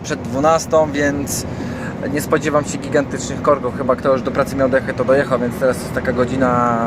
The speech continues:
w miarę taka w porządku, więc powinno się udać, e, tą Wi-,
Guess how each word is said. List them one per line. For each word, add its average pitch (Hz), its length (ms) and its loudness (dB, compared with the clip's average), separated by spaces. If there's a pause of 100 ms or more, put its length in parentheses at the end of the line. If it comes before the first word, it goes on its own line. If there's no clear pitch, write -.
(200)
w 127 60 -2
miarę 127 260 2
taka 120 320 -2 (400)
w - 40 -8
porządku, 123 500 -2
więc 104 360 -6 (760)
powinno 123 320 2
się 135 160 -4
udać, 127 500 0 (1200)
e, - 60 -4
tą 120 140 0
Wi-, 131 180 0